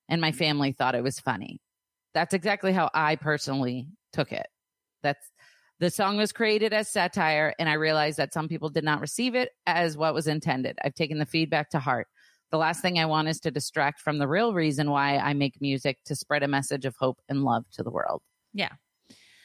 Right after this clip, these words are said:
Speaker 2: So, um,
Speaker 1: That's how I took it as an overprotective dad. I didn't take it as deeper than that. I didn't take it as a worldwide message. And I know that that's necessary in order for change to happen. I get it. But I think this dad deserves a break.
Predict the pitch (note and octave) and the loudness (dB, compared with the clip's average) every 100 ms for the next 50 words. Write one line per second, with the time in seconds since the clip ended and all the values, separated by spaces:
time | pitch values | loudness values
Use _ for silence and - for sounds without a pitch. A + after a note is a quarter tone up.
0 | _ _ _ _ - C#4+ C4 C4 B3+ A#3+ | _ _ _ _ -4 2 2 2 -2 -4
1 | - A3+ G#3 G3+ G#3+ G3+ G3 G3+ F3+ D#3 | -4 0 0 2 2 2 0 0 2 0
2 | D3+ D#3 D3+ C#3+ D3+ C3+ - A#2 A#2+ G#2 | 2 2 0 -2 0 -2 -2 -2 2 2
3 | C2+ F#2+ D3 D#3 - - D#3 C#3+ C#3 C3 | 2 0 0 -2 -4 -2 -2 0 0 0
4 | A#2+ - - F3 E3+ F#3 E3+ E3+ E3 D#3+ | -2 -12 -2 -2 0 0 0 0 2 2
5 | D#3+ D3 D#3 C#3+ D#3+ D3+ D3+ C#3+ C3 D3+ | 2 2 0 0 -2 0 -2 -2 0 0
6 | C#3+ C#3 C#3 C#3 D#3 E3 D#3 D#3 C#3+ C3+ | 0 0 0 2 0 2 2 2 2 0
7 | C3+ C#3 D3 C#3+ C#3 D3 C#3 - D#3 D3+ | 2 2 2 2 0 0 -2 -2 0 0
8 | D3+ D#3+ - D#3 D3+ D#3 D#3 D3+ - - | 2 0 0 2 2 2 2 0 -4 -18
9 | - D3+ D3 D3 C#3+ C3 - D3+ D#3 - | -4 0 2 2 0 -2 0 0 0 -2
10 | D#3+ D#3 D#3 D3+ C3+ B2+ D3 D3 D3 C3+ | 0 0 0 0 0 0 0 0 0 0
11 | C3+ E3 D#3 D3+ - C3+ C3 C3 C3+ B2+ | 0 -2 -2 -2 0 0 0 -2 -2 -2
12 | A2+ - C3+ B2+ B2 - | -4 -6 -2 0 -2 -10